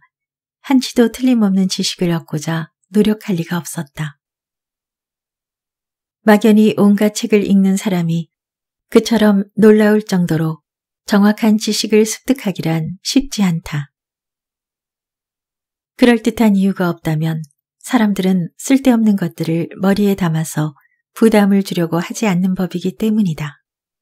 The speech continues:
그는 박식했으나 무지한 분야도 놀라울 정도로 많았다. 현대문학이나 철학,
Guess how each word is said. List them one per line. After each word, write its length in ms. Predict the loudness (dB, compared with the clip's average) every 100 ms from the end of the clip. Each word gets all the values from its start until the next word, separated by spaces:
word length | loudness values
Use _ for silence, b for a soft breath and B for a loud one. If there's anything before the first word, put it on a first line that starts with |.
| _ _ _ _ _ _ _ _ _ _ _ _ _ _
그는 360 | 2 4 2 0
박식했으나 880 | -6 -10 -8 -6 -6 -6 -6 -6 -10 _ _ _
무지한 460 | -2 0 2 2 0
분야도 640 | -2 -2 -4 -4 -6 -10 _
놀라울 480 | 2 4 4 0 -2
정도로 400 | -2 -2 -2 -2
많았다. 600 | -2 -4 -6 -10 -12 -12 _ _ _ _ _ _ _ _ _ _ _ _ _ _ _ _ _
현대문학이나 880 | 2 4 6 4 4 2 0 0 0
철학, 420 | -4 -4 -4 -6